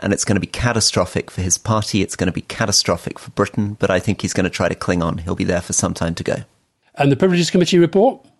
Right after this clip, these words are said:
Speaker 2: when that comes, do you think he'll get through that?
Speaker 1: I, I think that's gonna be devastating for him. And you've got to look at the composition of that committee. And actually, I, I know some of the Conservatives on those, that committee. They're pretty honourable, straightforward people.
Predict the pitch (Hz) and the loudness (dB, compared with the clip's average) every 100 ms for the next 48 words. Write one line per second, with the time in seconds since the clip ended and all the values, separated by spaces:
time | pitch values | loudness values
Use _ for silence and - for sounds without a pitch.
0 | _ 160 156 165 180 233 240 - _ _ | _ 2 2 2 2 4 2 -2 _ _
1 | _ _ 143 165 170 165 160 175 165 226 | _ _ 0 4 4 4 2 4 4 2
2 | - - - - 247 240 175 160 - 135 | -2 0 2 2 2 4 2 2 2 2
3 | 107 98 101 - 104 90 - 98 95 - | 4 2 2 2 0 0 0 0 2 4
4 | 127 - 139 - 196 165 139 - - 117 | 2 4 0 2 2 2 0 0 2 0
5 | - 143 120 113 131 - 107 - 82 - | 2 0 2 2 2 2 2 2 0 0
6 | 107 107 - 98 - _ 113 107 - 131 | 2 2 0 -4 -6 _ 0 0 2 0
7 | - 143 - _ - 113 - 127 127 143 | 2 2 2 _ -2 0 4 4 6 6
8 | 135 147 123 101 98 107 - 110 92 - | 4 4 4 2 0 -2 2 2 0 0
9 | 95 92 92 - _ 104 - - 101 104 | 2 2 -2 -6 _ -2 -2 0 2 4
10 | 104 - - 170 127 123 123 117 98 98 | 2 2 2 4 2 2 4 4 2 0
11 | - - 107 - 104 95 - 110 - - | 0 2 2 2 0 0 0 -4 -2 -6
12 | 104 | -8